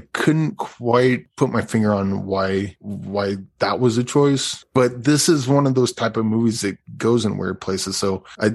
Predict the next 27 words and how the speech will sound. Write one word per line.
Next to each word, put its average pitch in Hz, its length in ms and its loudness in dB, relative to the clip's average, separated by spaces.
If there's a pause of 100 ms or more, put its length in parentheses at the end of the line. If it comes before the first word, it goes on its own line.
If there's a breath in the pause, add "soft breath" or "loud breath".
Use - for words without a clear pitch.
(140)
I 113 140 0
feel 131 420 0
like 127 200 2
I'm 104 200 2
missing 113 300 2
something 104 400 0
there, 104 380 -4 (160)
like 107 220 2
the, 113 180 4
the, 110 280 2
the 107 160 -2
futuristic 104 720 -2
and, 101 340 -4
you 104 120 -6
know, 71 40 -8
like, 101 200 -6 (440)
why 120 460 0
set 127 300 4
it 123 100 2
in 117 80 -2
the 107 60 0
future 110 400 0
and 98 120 -2
then 98 120 -4
go 101 120 0
back 98 340 -2
to 98 300 -2